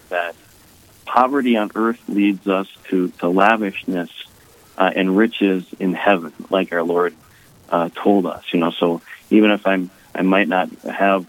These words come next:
uh, you know, financial means or, or, or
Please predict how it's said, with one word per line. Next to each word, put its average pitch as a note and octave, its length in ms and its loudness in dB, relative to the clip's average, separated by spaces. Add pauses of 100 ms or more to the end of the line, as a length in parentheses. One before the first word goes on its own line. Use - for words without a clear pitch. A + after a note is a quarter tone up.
(400)
uh, E2+ 420 -2
you E2+ 140 -6
know, E2 300 -4 (880)
financial G2 480 2
means F#2+ 520 0
or, F2+ 120 -4
or, E2+ 300 -2
or F2 340 -6